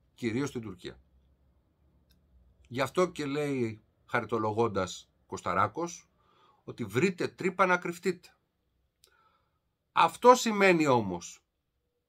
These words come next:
ότι, και εδώ δυστυχώς τις βλέπω αυτές τις απόψεις, εμείς, αν είναι να πολεμήσουμε, δεν θα πολεμήσουμε ούτε για το Μητσοτάκη, ούτε για το Τσίπρα, ούτε για το Κουτσούμπα, ούτε για το Ανδρουλιτσάκη, ούτε για τον έναν, ούτε για τον άλλον.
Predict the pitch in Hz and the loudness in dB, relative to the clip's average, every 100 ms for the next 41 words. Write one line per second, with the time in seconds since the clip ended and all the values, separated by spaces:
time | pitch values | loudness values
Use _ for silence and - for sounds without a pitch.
0 | _ _ _ _ _ _ - 147 135 87 | _ _ _ _ _ _ -2 0 0 -6
1 | 87 - _ _ _ _ _ _ _ _ | -14 -16 _ _ _ _ _ _ _ _
2 | _ _ _ - 143 190 185 180 185 170 | _ _ _ -8 -2 0 -2 0 0 0
3 | 143 117 170 175 113 87 87 - - - | -4 0 2 2 0 -6 -10 -14 -18 -20
4 | - - _ 139 180 185 - - _ _ | -20 -20 _ -6 -2 -4 -6 -12 _ _
5 | _ _ _ _ - 147 170 170 160 143 | _ _ _ _ 0 0 2 0 2 0
6 | 131 120 110 113 - 131 156 156 127 120 | 0 -2 -2 -4 -6 -4 -4 -2 -4 -4
7 | 120 147 160 151 139 117 104 87 87 87 | -6 -6 -6 -6 -6 -6 -6 -6 -6 -6
8 | - - _ _ _ _ _ _ _ - | -16 -20 _ _ _ _ _ _ _ -10
9 | 127 151 143 117 - 113 120 123 127 131 | -8 -6 -8 -8 -8 -8 -4 -4 -4 -4
10 | 110 95 - - 107 120 131 131 - _ | -6 -8 -12 -12 -8 -6 -4 -6 -8 _
11 | _ - 120 127 107 98 85 65 50 - | _ -14 -8 -4 -4 -4 -8 -10 -14 -20
12 | - 90 92 90 90 92 156 165 - 143 | -14 -10 -8 -8 0 2 4 2 -8 -20
13 | - _ _ _ _ - 151 151 120 107 | -20 _ _ _ _ -14 -10 -6 -6 -4
14 | 123 139 117 104 87 76 67 58 | -4 -4 -6 -8 -8 -10 -12 -14